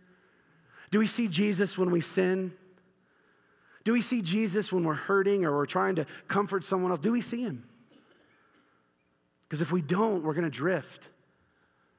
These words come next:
We're gonna give into those fears. We're gonna give into that pain. We're gonna struggle with victory over our sin.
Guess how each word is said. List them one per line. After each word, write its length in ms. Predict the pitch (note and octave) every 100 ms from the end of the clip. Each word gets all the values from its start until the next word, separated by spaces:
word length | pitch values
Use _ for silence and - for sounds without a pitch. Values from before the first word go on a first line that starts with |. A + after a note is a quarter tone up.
| _ _
We're 80 | D3+
gonna 160 | F#3+ F3
give 180 | F#3
into 200 | F#3 G#3+ G#3
those 240 | D3+ -
fears. 280 | - C#3 B2+
We're 60 |
gonna 140 | E3 F#3
give 180 | F#3 F#3+
into 160 | A3+
that 180 | G#3 D3+
pain. 280 | - D#3+ D3
We're 120 | D#3
gonna 140 | G3 - - -
struggle 560 | - - G#3 A3 G3
with 260 | F3 E3+ - -
victory 440 | C#3+ G#3+ - G#3
over 180 | F3 D#3+
our 120 | D3
sin. 500 | C3+ - G#3+ D3+ A#2